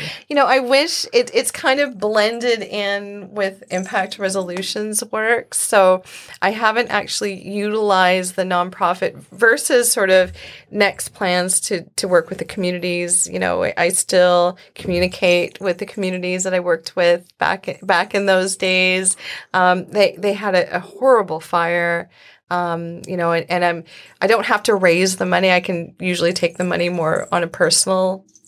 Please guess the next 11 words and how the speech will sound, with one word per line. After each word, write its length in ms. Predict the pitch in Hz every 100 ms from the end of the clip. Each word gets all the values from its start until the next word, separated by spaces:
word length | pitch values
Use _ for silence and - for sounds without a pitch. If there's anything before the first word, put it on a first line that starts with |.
| -
level. 320 | 196 196 208
I 120 | 214 202
don't 160 | 180
have 200 | 175 190 -
to, 280 | 180 175 185 - - - -
um, 160 | -
have 240 | 185 190 175
big 180 | 180
fundraisers, 880 | 175 180 175 190 185 196 208 208 208
which 160 | 214 202
I 180 | 220